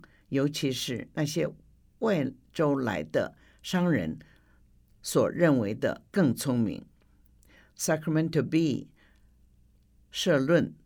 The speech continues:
对提案六十七投赞成 yes 票，以保护 California 州淘汰塑胶袋垃圾与废弃物的成功。Dolores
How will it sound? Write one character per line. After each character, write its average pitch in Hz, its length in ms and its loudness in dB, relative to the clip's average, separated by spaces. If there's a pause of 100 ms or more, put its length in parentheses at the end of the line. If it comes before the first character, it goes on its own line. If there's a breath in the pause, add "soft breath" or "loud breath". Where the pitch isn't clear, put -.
(180)
对 123 340 2
提 139 180 -2
案 131 280 -2
六 139 100 0
十 123 180 -6
七 156 560 -2
投 117 340 -4
赞 139 260 0
成 113 320 -8 (140)
yes 135 340 -2 (100)
票， 127 340 -4 (560 soft breath)
以 117 200 0
保 117 280 -6
护 - 340 -6 (160 soft breath)
California 135 720 -2
州 123 300 -2 (220 loud breath)
淘 123 200 -2
汰 143 300 -2 (300 soft breath)
塑 143 240 0
胶 147 260 0
袋 151 340 0 (120)
垃 160 200 2
圾 156 380 -2
与 107 260 -6 (100)
废 156 260 0
弃 127 260 -4
物 123 220 -2
的 - 320 -4
成 101 260 -4
功。 120 280 -2 (1800 loud breath)
Dolores 143 600 2